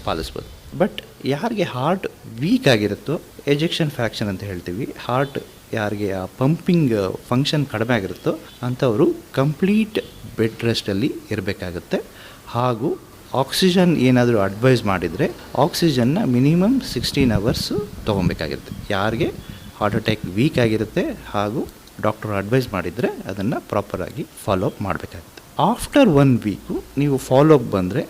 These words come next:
ನಾವೊಂದಷ್ಟು ಇ ಸಿ ಜಿ, ಎಕೋ, ರಕ್ತ ಪರೀಕ್ಷೆಗಳನ್ನ ಅಡ್ವೈಸ್ ಮಾಡ್ತೀವಿ. ಅದೆಲ್ಲ ನಾರ್ಮಲ್ ಆಗಿ ಬಂದರೆ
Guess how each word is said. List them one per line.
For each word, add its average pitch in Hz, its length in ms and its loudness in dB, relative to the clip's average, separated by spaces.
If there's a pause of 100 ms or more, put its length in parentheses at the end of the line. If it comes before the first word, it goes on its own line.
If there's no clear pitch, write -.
(120)
ನಾವೊಂದಷ್ಟು 110 600 -2
ಇ 98 180 -4
ಸಿ 98 200 -4
ಜಿ, 92 280 -4
ಎಕೋ, 92 480 -8 (160)
ರಕ್ತ 117 220 -6
ಪರೀಕ್ಷೆಗಳನ್ನ 92 720 -6 (400)
ಅಡ್ವೈಸ್ 98 300 -4
ಮಾಡ್ತೀವಿ. 92 440 -8 (200)
ಅದೆಲ್ಲ 127 320 0
ನಾರ್ಮಲ್ 123 500 2
ಆಗಿ 95 220 -2
ಬಂದರೆ 90 320 -6